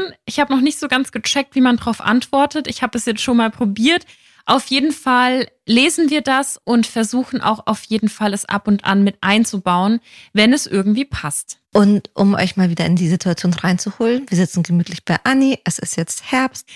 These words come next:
Speaker 1: Die Duftkerze ist an.
Speaker 2: Der Karottenkuchen ist umgefallen.
Speaker 1: Und gegessen.
Speaker 2: Und wir starten mit der Frage, was ist denn Bindungsangst?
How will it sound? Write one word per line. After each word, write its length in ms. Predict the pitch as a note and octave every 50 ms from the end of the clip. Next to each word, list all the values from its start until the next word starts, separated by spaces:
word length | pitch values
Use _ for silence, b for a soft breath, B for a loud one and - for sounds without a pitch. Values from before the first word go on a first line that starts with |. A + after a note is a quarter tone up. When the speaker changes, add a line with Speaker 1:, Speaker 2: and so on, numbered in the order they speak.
| - -
Speaker 1:
Die 160 | A#3+ G#3+ G3
Duftkerze 760 | - C4 A#3+ - - - - A3+ G#3 G#3 - - G3+ G3 G3 G3 b b b _ _
ist 160 | - G3 -
an. 180 | - A3+ C4 E4 E4 B B B B B B B B
Speaker 2:
Der 220 | - A3 - G#3 F#3
Karottenkuchen 760 | - - G3 F#3+ F#3 F#3 - - F3+ - - E3 D#3 F3 E3
ist 160 | E3+ F3 - -
umgefallen. 800 | B3+ C4 C4 B3 - - G#3+ G#3 G3+ G3+ G3+ G3+ G#3 A3+ A#3+ - _ _ _ _ - -
Speaker 1:
Und 160 | - G#3 G#3 F#3+
gegessen. 600 | - F#3 - A3 A3+ A#3 - - B3 B3 A#3+ A#3+ _ _ _ _ -
Speaker 2:
Und 180 | A#3 B3+ C4
wir 80 | - B3
starten 460 | - - G#3+ G3+ G3+ G#3+ - - G#3+
mit 180 | G#3 A#3+ - -
der 100 | G#3 F#3+
Frage, 420 | - - - F#3 G3+ G3 G3+ G3+ F#3+
was 140 | G#3 G3 - - _ -
ist 240 | A#3+ B3 - - -
denn 180 | E3+ E3 D#3+
Bindungsangst? 800 | D#3 D#3+ D3+ C#3 C#3 D3 - - - F2 - - - - - -